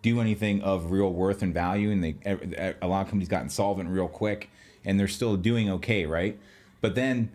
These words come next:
you gotta remember, there was this whole culture of people that were locked up, and it wasn't, I mean, it, it was multiracial, but people of color were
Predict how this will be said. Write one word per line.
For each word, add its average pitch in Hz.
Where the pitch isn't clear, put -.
you 113
gotta 127
remember, 113
there 98
was 101
this 101
whole 104
culture 127
of 95
people 95
that 82
were 90
locked 98
up, 98
and 107
it 107
wasn't, 123
I 110
mean, 101
it, 117
it 120
was 110
multiracial, 107
but 95
people 107
of 87
color 98
were 87